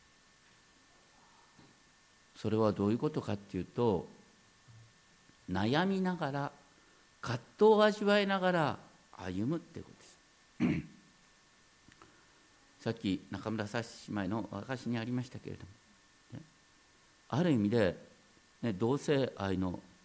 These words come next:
方を教会がどう引き受けるかってっていうことは、これは簡単なことじゃありません。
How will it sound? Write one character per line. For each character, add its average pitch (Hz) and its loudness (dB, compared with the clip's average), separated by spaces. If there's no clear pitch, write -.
方 90 -6
を 120 -4
教 165 -2
会 170 2
が 156 2
ど 165 0
う 123 -2
引 - -10
き 147 -2
受 131 -4
け 120 -2
る 98 -4
か - -10
っ - -12
て - -20
っ - -20
て - -14
い - -10
う - -14
こ - -12
と 90 -12
は、 85 -8
こ 113 -8
れ 139 -6
は 127 -4
簡 107 0
単 208 2
な 240 4
こ 240 -2
と 165 -2
じ 110 -2
ゃ 82 0
あ 82 -4
り 92 -8
ま 80 -8
せ - -16
ん。 - -12